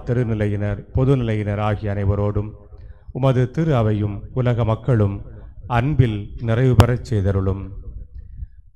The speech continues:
உயிர் தொழும் எதிர்நோக்குடன் துயில் கொள்ளும் எங்கள் பெற்றோர், நண்பர்கள், உறவினர்கள், குறிப்பாக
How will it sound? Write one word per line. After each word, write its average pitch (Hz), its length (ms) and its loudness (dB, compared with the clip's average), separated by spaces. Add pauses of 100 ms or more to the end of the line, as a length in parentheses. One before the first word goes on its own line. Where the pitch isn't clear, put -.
உயிர் 156 340 4
தொழும் 123 280 6
எதிர்நோக்குடன் 113 720 2
துயில் 120 260 4
கொள்ளும் 104 380 2 (240)
எங்கள் 117 400 0
பெற்றோர், 113 500 4 (120)
நண்பர்கள், 113 580 0 (1080)
உறவினர்கள், 110 720 4 (1400)
குறிப்பாக 117 560 0